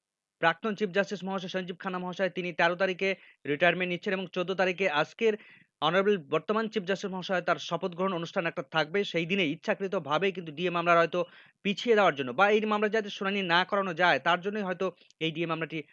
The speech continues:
আজকের ডেটে বেছে বেছে এই দিনটাই শুনানির জন্য রাখা হয়েছে।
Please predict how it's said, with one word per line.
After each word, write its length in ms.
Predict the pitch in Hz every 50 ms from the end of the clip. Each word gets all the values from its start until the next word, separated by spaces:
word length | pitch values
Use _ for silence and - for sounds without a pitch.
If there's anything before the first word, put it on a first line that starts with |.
| _
আজকের 400 | - 135 147 147 - - 190 175
ডেটে 200 | 156 160 151 170
বেছে 260 | 143 139 165 - 226 208
বেছে 240 | 196 180 - 175
এই 100 | 156 151
দিনটাই 400 | 143 139 160 156 139 165 160 156 - _ _ _
শুনানির 340 | - - - 165 160 156 147
জন্য 160 | 139 147 147
রাখা 340 | 135 123 139 143 - - 165
হয়েছে। 280 | 165 160 - 160 135